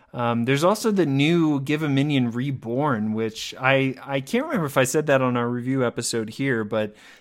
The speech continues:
that was definitely one where it was like, "Whoa, now you've got two Xerics.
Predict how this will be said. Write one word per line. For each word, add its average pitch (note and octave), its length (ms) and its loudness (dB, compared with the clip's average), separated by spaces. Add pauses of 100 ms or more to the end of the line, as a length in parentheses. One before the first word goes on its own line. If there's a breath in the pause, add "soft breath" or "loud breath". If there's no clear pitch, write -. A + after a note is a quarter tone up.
that E3 140 8
was G#3 160 2
definitely F3 320 2
one C3 180 2
where B2 80 2
it A#2+ 40 0
was A#2 120 -4
like, A#2 140 -4
"Whoa, A#2 500 2
now B2+ 200 2
you've C4 200 0
got F3+ 240 0
two G#3+ 240 0
Xerics. A2+ 760 -2